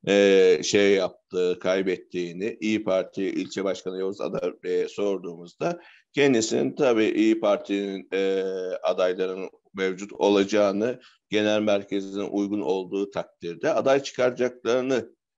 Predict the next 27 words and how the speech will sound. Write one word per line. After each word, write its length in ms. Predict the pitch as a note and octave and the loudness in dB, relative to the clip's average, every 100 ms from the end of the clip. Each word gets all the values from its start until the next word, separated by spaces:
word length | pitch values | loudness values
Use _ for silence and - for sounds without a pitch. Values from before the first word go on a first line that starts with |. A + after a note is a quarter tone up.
| _ F#2 | _ -6
e, 200 | F2+ F2 | -2 0
beyan 320 | F2+ F2+ F2 | 0 -2 -6
etmişti. 760 | E2+ - - - - - E3+ - _ _ | -10 -14 -20 -20 -16 -8 -6 -8 _ _
Yani 200 | E2+ E2+ | -10 -8
Millet 340 | F2+ F#2 - | -6 -6 -6
İttifakı 640 | F2 F2 - - E2+ - F2 | -8 -12 -8 -2 -2 -2 -6
olarak. 460 | E2+ C3+ F#3 - _ _ _ - | -4 -4 -6 -14 _ _ _ -6
Ama 240 | A#2+ G3+ | 0 2
şurada 380 | G3+ F#3+ G#3 G3 | 2 2 4 2
bir 60 | G3 | 0
şey 220 | G#3 A3 | 2 2
söyleyeyim. 560 | A3 A3 C#3 G#2 F#2+ - | 4 2 2 -2 -6 -4
Yani, 480 | A2+ A#2+ C3 B2 - _ _ _ _ | 0 0 0 -4 -10 _ _ _ _
e, 220 | G2+ - G#2 F#2 - G2+ F#2+ F2+ - _ _ _ _ _ _ _ _ - | -16 -6 -4 -4 -10 -14 -14 -18 -20 _ _ _ _ _ _ _ _ -2
orada 380 | A#2 D#3 G3 | 0 2 2
bir, 180 | D3+ D3 - | 0 -4 -2
e, 340 | A#2+ A#2 A#2 | 0 2 0
kelime 400 | A#2 A#2+ C3 G#3 | 2 2 2 2
söyledi. 680 | A3+ F3+ G2+ F2+ F2 - F2 | 2 0 0 -2 -4 -6 -8
Hani 280 | F2+ F#2+ F#2 | -4 -4 -6
siz 360 | - G#2 F#2+ - | -10 -12 -14 -6
dediniz 360 | G2 G2 G2 F#2+ | -2 0 0 2
ma-, 220 | G2 - | 2 2
muhalefet 640 | G#2+ G2 G2 - G2+ - _ | 4 4 4 2 -2 -6 _
konusunda 580 | G2+ G2+ F#2 F#2+ G2 F#2 | -6 -4 -6 -8 -6 -2
ben, 360 | F#2+ F#2 F#2 F2 D2+ | -2 -2 -4 -6 -6
e, 380 | F2+ F#2 F2+ | -4 -4 -6